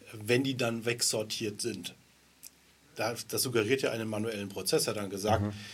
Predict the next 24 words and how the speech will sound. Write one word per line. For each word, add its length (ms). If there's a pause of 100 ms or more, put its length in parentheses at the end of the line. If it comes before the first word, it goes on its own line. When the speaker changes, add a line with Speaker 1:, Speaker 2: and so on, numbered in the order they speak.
(120)
Speaker 1:
es 120
gibt 180
die 60
Möglichkeiten 680
über, 240 (280)
ähm, 320 (520)
Begrifflichkeiten, 640
die 80
zum 100
Beispiel 160
in 40
der 100
Betreffzeile 680
drinstehen, 560
was 80
ich, 120
eine 80
Projektnummer 640
oder 180
so 120
etwas 220
in 60
der 100
Richtung, 300